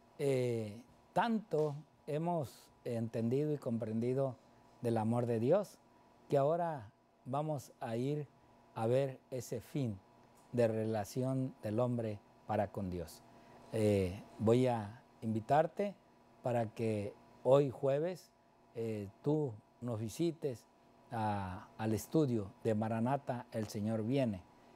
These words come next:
eh, en el teléfono o el número que te ha aparecido en pantalla esta semana y que si no lo tienes, pues te lo doy. El número es seis cero nueve, seis seis tres, cuatro siete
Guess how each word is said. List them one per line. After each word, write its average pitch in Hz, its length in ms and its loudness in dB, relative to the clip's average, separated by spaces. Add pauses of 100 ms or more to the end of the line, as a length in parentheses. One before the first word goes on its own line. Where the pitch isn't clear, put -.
(200)
eh, 98 480 0 (340)
en 104 140 4
el 107 120 4
teléfono 156 600 4 (100)
o 113 80 -4
el 117 100 -2
número 131 400 -2
que 107 140 -10
te 113 240 -2
ha 113 100 -2
aparecido 120 520 -4
en 120 100 -2
pantalla 117 540 -4
esta 107 240 -6
semana 156 480 0 (420)
y 151 120 0
que 151 220 8
si 147 140 -4
no 160 160 0
lo 190 120 -2
tienes, 185 340 -2
pues - 260 -8
te 135 140 -2
lo 151 120 6
doy. 165 220 2 (540)
El 117 200 0
número 156 300 2
es 156 140 -2
seis 156 440 -4
cero 156 240 -2
nueve, 131 360 -4 (480)
seis 135 500 2
seis 127 380 -2
tres, 165 400 -2 (440)
cuatro 120 360 2
siete 135 560 -2